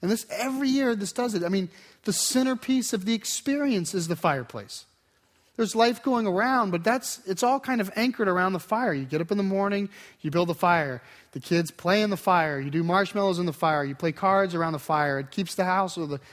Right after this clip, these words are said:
the cabin warm. All of that's happening within this small little cabin. But that's not all that's happening,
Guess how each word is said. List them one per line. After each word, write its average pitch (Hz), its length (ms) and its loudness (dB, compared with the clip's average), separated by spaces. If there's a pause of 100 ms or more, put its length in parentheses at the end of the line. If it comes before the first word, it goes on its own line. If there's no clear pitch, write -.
(140)
the 175 80 -4
cabin 196 360 2
warm. 185 320 2 (300)
All 262 240 4
of 226 80 -2
that's 226 180 0
happening 180 840 0 (240)
within 214 580 2
this 185 160 2
small 208 680 0
little 170 180 -2
cabin. 147 480 -12 (2500)
But 220 60 -2
that's 220 220 2
not 226 160 2
all 196 240 2
that's 180 200 -2
happening, 143 760 -10